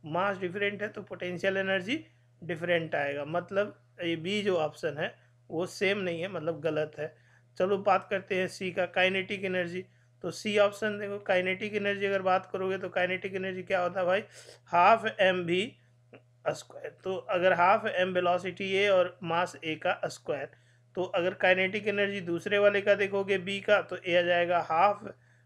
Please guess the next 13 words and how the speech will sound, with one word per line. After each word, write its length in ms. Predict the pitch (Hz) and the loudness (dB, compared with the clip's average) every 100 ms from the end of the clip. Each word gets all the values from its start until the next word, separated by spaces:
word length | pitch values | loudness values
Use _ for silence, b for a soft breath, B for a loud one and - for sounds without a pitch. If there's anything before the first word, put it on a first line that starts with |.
| b | b
mass 440 | 160 165 175 208 208 | -4 2 4 4 6
of 180 | 196 | 4
B, 200 | 180 202 208 175 _ _ _ - | 4 -2 -2 -4 _ _ _ -14
अ, 300 | 170 160 - 175 | -6 -6 -6 -4
mass 320 | 170 185 185 | 2 2 4
of 160 | 190 180 | 2 2
B 180 | 214 196 | 0 2
और 120 | 170 | 2
velocity 520 | 165 175 180 185 202 | 2 2 0 -4 0
of 160 | 185 160 | 2 2
B 140 | 156 160 | -2 -2
का 200 | 180 185 | 0 0
स्क्वायर। 420 | 185 - - 180 | -4 -4 -2 -2